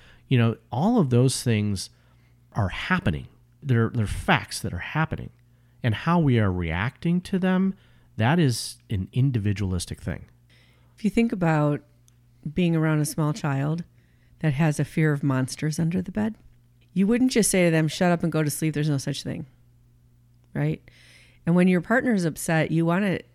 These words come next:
Speaker 2: kind of treat them the same way. Like, you would go in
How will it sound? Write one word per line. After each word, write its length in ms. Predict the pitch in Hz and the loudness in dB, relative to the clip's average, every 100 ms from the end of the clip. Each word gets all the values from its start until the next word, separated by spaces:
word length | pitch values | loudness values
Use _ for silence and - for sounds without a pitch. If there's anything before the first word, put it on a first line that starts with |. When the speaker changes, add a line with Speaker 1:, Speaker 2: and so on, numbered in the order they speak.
| _ - | _ -12
Speaker 2:
kind 260 | - 208 | -4 -2
of 80 | 190 | -2
treat 240 | - 175 | -2 -4
them 220 | 165 170 170 | 0 0 0
the 80 | |
same 300 | 147 170 156 | 0 0 0
way. 200 | 160 165 | 2 2
Like, 240 | 156 147 - | 0 -2 -2
you 60 | |
would 160 | 147 151 | -4 -2
go 240 | 165 175 | 0 2
in 380 | 160 160 156 156 | 2 2 2 0